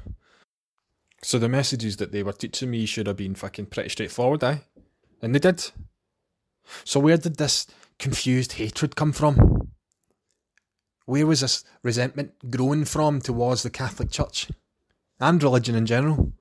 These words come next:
I mean, was it the fucking countless times that Father McGinn would make an unannounced home visit right in the middle of you being framed?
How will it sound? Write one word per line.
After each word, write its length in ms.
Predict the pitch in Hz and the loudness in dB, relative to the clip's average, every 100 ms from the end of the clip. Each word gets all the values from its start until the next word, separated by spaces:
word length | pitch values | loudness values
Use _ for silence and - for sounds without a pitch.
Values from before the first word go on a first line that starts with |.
| _ _ _ _ _ _ _ _ - | _ _ _ _ _ _ _ _ -6
I 40 | 127 | -2
mean, 140 | 135 | 0
was 140 | 131 | 0
it 80 | 127 | -2
the 80 | 120 | -4
fucking 300 | 143 - 127 | -6 -4 -4
countless 420 | - 143 135 - | -4 -4 -4 -6
times 360 | - 131 147 127 | -4 -2 -2 -4
that 120 | - | -4
Father 320 | - 123 123 | 0 0 2
McGinn 320 | 120 113 123 | 0 0 0
would 120 | 127 117 | 0 0
make 200 | 113 120 | -2 -2
an 100 | - | -4
unannounced 460 | 120 123 123 117 - | -2 0 0 0 0
home 320 | - 123 113 | 0 0 -2
visit 260 | 117 135 - - - - | -4 -4 -8 -14 -10 -2
right 180 | 123 - | 0 0
in 80 | |
the 60 | 131 | -4
middle 260 | 123 135 127 | -2 -2 -2
of 80 | |
you 140 | 120 113 | -2 -4
being 180 | 117 113 | -6 -8
framed? 600 | 123 131 147 - - | -4 -2 -2 2 2